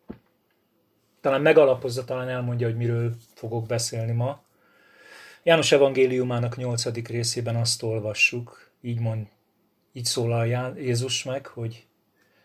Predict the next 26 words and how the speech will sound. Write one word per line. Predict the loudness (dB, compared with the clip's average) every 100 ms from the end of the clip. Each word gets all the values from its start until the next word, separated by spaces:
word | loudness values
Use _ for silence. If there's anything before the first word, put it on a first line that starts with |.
| _ _ _ _ _ _ _ _ _ _ _ _ _
„Én | 2 4 6
vagyok | 2 2 -2
a | -4
világ | -4 -4 -4 -6
világossága. | -8 -10 -10 -12 -4 -4 -4 -10 -12 -14 _ _ _ _ -20 _
Aki | 2 6
engem | 6 4 -2
követ, | -2 -2 -2 -6 -8 -20 -20 _ _ _ _ _
nem | -6
jár | -4 -4
sötétségben, | -4 -4 -6 -6 -6 -4 -4 -2 -4 -4 -8 -20 _ _ _ _ _ _ _ _ _
hanem | 0 6
övé | 6 6
lesz | 0 0 -4
az | -10 -10
élet | -8 -6 -6 -10 _ _ _
világossága.” | -12 -10 -10 -8 -6 -6 -10 -16 -18 -20 _ _ _ _ _ _ _ _ _ -20 -20 -20 _ -20 _
„Én | -10 -4
vagyok | -4 -4
a | -4
világ | -4 -4 -6
világossága”, | -6 -6 -4 -4 -2 -2 -6 -12
ezt | -8 -8 -8
mondja | -12 -10
Jézus. | -10 -10 -8 -6
És | -6 -8